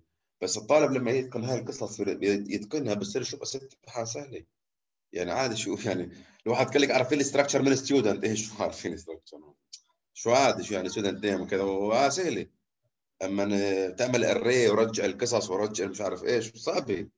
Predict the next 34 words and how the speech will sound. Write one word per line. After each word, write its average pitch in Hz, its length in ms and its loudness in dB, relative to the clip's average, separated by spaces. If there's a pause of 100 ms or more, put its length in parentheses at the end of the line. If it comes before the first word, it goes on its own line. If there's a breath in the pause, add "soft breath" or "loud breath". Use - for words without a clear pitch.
(160)
هي 90 120 -4
بصراحة 120 360 0
مش 147 80 -2
سهلة 160 240 0
كثير. - 320 -6 (480)
بس 113 160 2
إذا 127 140 2
أنت 196 140 4
بت-، 123 200 -2
بتحل 156 380 0
مثالين 139 340 2
ثلاثة 120 380 4
وبتخترع 135 440 2
كم 131 200 0
سؤال، 110 420 0 (220)
تعمل 147 220 6
practice، 117 800 2 (600)
كثير 196 400 0
بت-، - 380 -10
بتنعش 131 440 -6
الذاكرة. 107 560 -6 (280)
يعني 113 160 4
بكرة 160 280 4
مثلا 143 280 2
إن 120 120 0
شاء 139 300 2
الله، 120 220 2
أنا 127 100 2
مش 123 120 -4
حابب 131 200 -2
أفوت 123 220 -6
اليوم 117 200 0
موضوع 107 320 -2
جديد. 85 400 -12